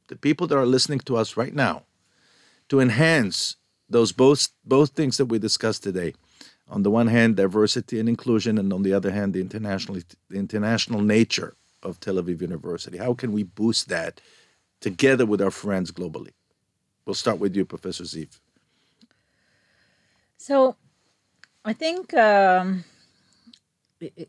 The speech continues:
Speaker 2: it's hard to answer this question without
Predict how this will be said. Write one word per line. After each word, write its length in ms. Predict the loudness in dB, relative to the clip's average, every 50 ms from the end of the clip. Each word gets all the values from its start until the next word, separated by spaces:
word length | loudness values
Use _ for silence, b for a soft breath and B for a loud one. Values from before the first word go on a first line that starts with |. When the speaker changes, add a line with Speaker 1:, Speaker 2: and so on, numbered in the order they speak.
| _
Speaker 2:
it's 200 | -18 -16 -14 -14
hard 560 | -16 -12 -4 0 2 4 4 4 2 0 -4 -8 _ _ _ _
to 180 | -20 -18 -16
answer 720 | -12 -8 -6 -6 -6 -6 -6 -6 -4 -2 -2 0 -2 -2 -4
this 200 | -6 -10 -12 -12
question 640 | -12 -12 -12 -12 -12 -12 -12 -10 -10 -8 -10 -10
without 1120 | -10 -12 -14 _ _ _ -20 -16 -14 -12 -12 -10 -10 -8 -8 -8 -10 -10 -14 _ _ -20 -20